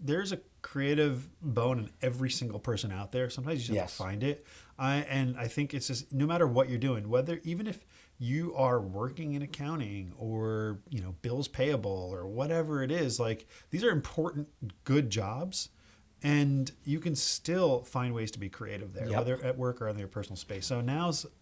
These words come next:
Speaker 1: there's no better time than now to start thinking about that. But that brings us into
Speaker 2: And that's,
Speaker 1: your
Speaker 2: it's a
Speaker 1: fourth
Speaker 2: good
Speaker 1: focus
Speaker 2: point.
Speaker 1: topic.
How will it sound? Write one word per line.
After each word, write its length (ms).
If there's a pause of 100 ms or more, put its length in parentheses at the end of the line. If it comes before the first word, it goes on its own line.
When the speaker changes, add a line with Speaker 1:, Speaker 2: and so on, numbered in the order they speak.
(160)
Speaker 1:
there's 160
no 80
better 180
time 240
than 140
now 280
to 60
start 220
thinking 220
about 240
that. 180 (560)
But 100
that 200
brings 220
us 180
into 320
Speaker 2:
And 120
that's, 220
Speaker 1:
your 160
Speaker 2:
it's 200
a 40
Speaker 1:
fourth 80
Speaker 2:
good 80
Speaker 1:
focus 220
Speaker 2:
point. 80
Speaker 1:
topic. 520